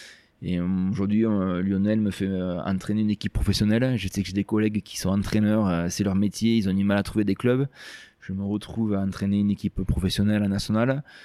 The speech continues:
Donc je le prends, euh, je le prends, euh, comme ça vient. J'y mets, euh, j'y mets toute l'implication que je peux. Euh, j'essaie d'amener ce que j'ai appris moi.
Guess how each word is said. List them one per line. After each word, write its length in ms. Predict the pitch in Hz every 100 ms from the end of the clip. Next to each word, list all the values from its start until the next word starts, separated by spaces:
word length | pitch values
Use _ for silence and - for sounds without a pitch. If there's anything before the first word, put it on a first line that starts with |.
| - _
Donc 200 | 101 101
je 100 | 95
le 120 | 101 101
prends, 300 | - 110 117
euh, 480 | 110 104 101 98 98
je 100 | 92
le 140 | 101
prends, 400 | 95 - 110 104 95
euh, 320 | 87 90 87 - _ _ _ _
comme 180 | - 113
ça 180 | - 107
vient. 460 | 104 117 127 131
J'y 220 | 113 98 98
mets, 220 | 101 101
euh, 340 | 98 90 90
j'y 160 | 95 101
mets 200 | 101 101 - _ _ _ -
toute 180 | 113
l'implication 480 | 113 107 110 107 113
que 100 | 104
je 120 | 104 104
peux. 400 | - 113 123 135 - - - - - - _
Euh, 720 | 92 95 87 87 85 82 76 67 62 65
j'essaie 240 | 90 90 98
d'amener 340 | 101 101 110
ce 80 | -
que 140 | 107
j'ai 200 | 95 101 101 -
appris 300 | 113 - 127
moi. 340 | 131 156 165